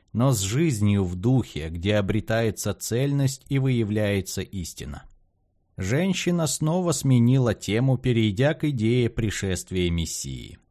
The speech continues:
Это был чисто теистический образ.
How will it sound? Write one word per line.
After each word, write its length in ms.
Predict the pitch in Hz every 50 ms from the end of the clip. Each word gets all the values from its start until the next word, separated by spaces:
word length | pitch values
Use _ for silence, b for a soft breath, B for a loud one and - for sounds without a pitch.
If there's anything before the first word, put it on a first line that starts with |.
| _ _ _ _ _ _ _
Это 340 | - 98 117 117 - 127 113
был 280 | 101 120 135 143 135 -
чисто 400 | - - 147 139 135 - 139 131
теистический 880 | - 147 147 151 139 - - - 185 165 131 - 95 - - 95 95
образ. 560 | - - 123 113 87 76 71 58 - - -